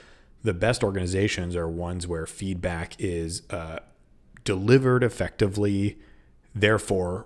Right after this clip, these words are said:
received well, and then acted upon. And you as a manager are responsible for the,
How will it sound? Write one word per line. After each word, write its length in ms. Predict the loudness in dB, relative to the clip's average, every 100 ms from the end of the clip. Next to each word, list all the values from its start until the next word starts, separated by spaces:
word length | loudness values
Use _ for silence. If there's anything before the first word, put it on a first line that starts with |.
| -8
received 720 | -2 0 0 0 4 4 4 2
well, 640 | 0 0 -2 -6 -6 -10 -18 -20 -20 -8 -4
and 480 | -2 0 -2 -4 -8 -8
then 420 | -2 0 0 -6 -8
acted 560 | -8 -8 -8 -6 -6 -6
upon. 600 | -4 -4 -4 -10 -10 -8
And 160 | -6
you 140 | -2 -2
as 100 | -2
a 20 |
manager 840 | -2 -2 -2 -2 -2 -4 -4 -8 -6 -4
are 140 | -4
responsible 640 | -2 -4 -2 -2 -2 -4
for 140 | -4 -6
the, 180 | -8